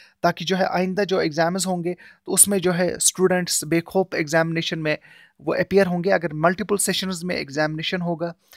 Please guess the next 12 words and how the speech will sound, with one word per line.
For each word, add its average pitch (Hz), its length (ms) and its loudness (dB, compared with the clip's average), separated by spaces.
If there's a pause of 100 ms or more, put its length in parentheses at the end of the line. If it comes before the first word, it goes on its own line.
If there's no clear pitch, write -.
(280)
तो - 80 -4
स्टूडेंट्स 196 640 0
वो 180 80 -2
खुद 185 320 0 (500)
एक 160 240 -6
अपने 165 340 -6
आप 165 240 2
में 165 100 -2
एक 160 100 -4 (120)
ट्रस्ट 190 360 2
फैक्टर 175 400 0
उनके 165 340 -6